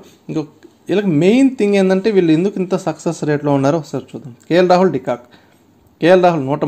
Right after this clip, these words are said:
మూడు, ఆరు, డెబ్బై ఏడు, జీరో. అంటే రన్అట్ అయిపోయాడు ఆ మ్యాచ్. So,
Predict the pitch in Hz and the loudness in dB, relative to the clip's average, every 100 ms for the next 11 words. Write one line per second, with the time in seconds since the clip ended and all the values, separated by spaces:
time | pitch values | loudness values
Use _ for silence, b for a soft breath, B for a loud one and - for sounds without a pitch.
0 | 139 135 143 147 - _ 131 135 143 160 | -2 0 0 -2 -14 _ -2 0 0 -4
1 | 135 123 131 131 131 - - - 123 123 | -8 -4 -2 0 -2 -6 -12 -8 -6 -6
2 | 117 _ - 127 147 131 131 135 127 - | -10 _ -18 -10 -6 -4 -2 -2 -4 -6
3 | 123 123 123 123 120 262 B _ | -6 -6 -6 -8 -8 -14 B _